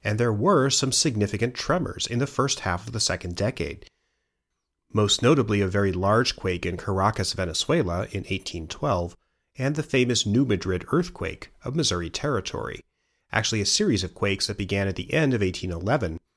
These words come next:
and were so powerful that they briefly changed the direction of the Mississippi River. In the absence of understanding of volcanic climate change, these were the kind of explanations bandied about for the year without summer anomalies.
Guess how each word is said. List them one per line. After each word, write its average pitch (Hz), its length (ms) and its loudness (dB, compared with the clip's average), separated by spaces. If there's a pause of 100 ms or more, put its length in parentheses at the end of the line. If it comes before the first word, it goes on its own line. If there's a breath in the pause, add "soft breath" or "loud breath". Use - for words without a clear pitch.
(120)
and 101 140 -4
were 110 100 0
so 151 240 2
powerful 123 480 2
that 117 120 0
they 120 100 0
briefly 123 480 -2
changed 123 480 0
the 113 80 -2
direction 107 480 -2
of 80 80 -10
the 82 80 -6
Mississippi 90 500 -2
River. 90 420 -2 (1900)
In 95 100 -4
the - 160 -4
absence 110 400 2
of - 80 -8
understanding 110 680 2
of 92 120 0
volcanic 92 480 -2
climate 131 360 -2
change, 92 480 -4
these 127 380 0
were 185 80 -2
the - 80 -6
kind 185 160 2
of 127 100 2
explanations 110 760 0
bandied 95 480 -2
about 123 360 0
for - 160 -6
the 170 120 0
year 101 180 2
without 95 300 -2
summer 82 340 -6
anomalies. 90 680 -2